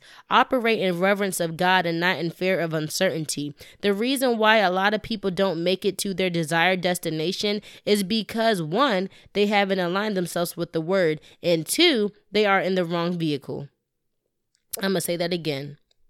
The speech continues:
I'm gonna say that again for the people in the back. The reason why a lot of people don't make it to their desired destination is because, one,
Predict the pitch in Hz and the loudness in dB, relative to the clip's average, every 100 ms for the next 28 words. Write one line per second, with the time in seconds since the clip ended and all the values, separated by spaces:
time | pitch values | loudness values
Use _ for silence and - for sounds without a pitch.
0 | _ 151 151 156 165 160 160 151 156 147 | _ -10 -6 -2 -2 -2 -4 -6 -8 -10
1 | 151 156 160 156 139 - - _ _ _ | -10 -6 -6 -4 -4 -4 -14 _ _ _
2 | _ - - - _ _ - 180 170 254 | _ -20 -20 -20 _ _ -4 -2 0 0
3 | 262 233 202 185 175 151 151 165 226 262 | 0 0 4 4 4 0 0 0 0 -2
4 | - 269 226 160 151 143 180 214 165 208 | -2 -2 -2 -6 -8 -2 0 0 0 -2
5 | 208 196 - 208 180 175 156 139 160 196 | -2 -6 -4 -2 0 0 -2 2 4 4
6 | 214 185 - 160 180 202 - 160 - 160 | 2 -2 -2 -2 0 0 -4 -8 -8 -6
7 | 175 156 175 269 226 170 | -6 -4 -2 -2 -2 -6